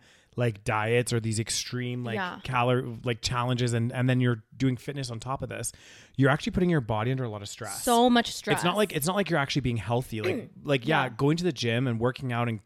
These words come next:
Speaker 1: and maintaining a certain level of
Speaker 2: Yeah.
Speaker 1: fitness is important and it is healthy. Extreme of that, though, is so bad. And I remember, like, um, I think I actually saw Tik-, TikTok, surprisingly enough. I was, I do, I do go on TikTok sometimes,
Speaker 2: <laughs>
Speaker 1: Rose.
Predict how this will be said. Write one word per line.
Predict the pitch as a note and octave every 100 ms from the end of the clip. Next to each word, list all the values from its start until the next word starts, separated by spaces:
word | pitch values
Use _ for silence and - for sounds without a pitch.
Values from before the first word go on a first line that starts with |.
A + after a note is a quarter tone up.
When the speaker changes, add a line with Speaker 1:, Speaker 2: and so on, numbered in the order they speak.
| -
Speaker 1:
and | A#2+
maintaining | A#2+ A#2+ A#2+ B2+
a | C3
certain | A#2 A#2+ A2+
level | G#2+ A2
of | G#2
Speaker 2:
Yeah. | -
Speaker 1:
fitness | G#2+ F#3+ F3 - - - -
is | C#3 C3+
important | C#3 - A#2+ B2
and | A#2
it | A2+
is | G#2+
healthy. | B2+ C3 G#2+ G#2+ A2+ - - -
Extreme | C#3 - - B2 A2 C3
of | D3
that, | D#3+ D#3+
though, | F3 F3
is | -
so | B2+ A2+
bad. | G#2 A#2+
And | B2
I | B2
remember, | B2+ A#2+ B2 E3
like, | F#3+ C#3 - - - _ -
um, | A#2 A2+
I | B2
think | F3+ G#3+
I | C#4 -
actually | B2 E3
saw | D3 B2
Tik-, | - A#2 _ -
TikTok, | F3+ - C#3 A2
surprisingly | A2+ A2+ G#2 G#2+
enough. | G2+ G#2 D#3
I | A#2
was, | A2 A2
I | A#2 A#2
do, | B2 C3+
I | C3
do | B2 D3+
go |
on | C#3
TikTok | C3+ - A2+
sometimes, | - A2+ -
Speaker 2:
<laughs> | E4+
Speaker 1:
Rose. | -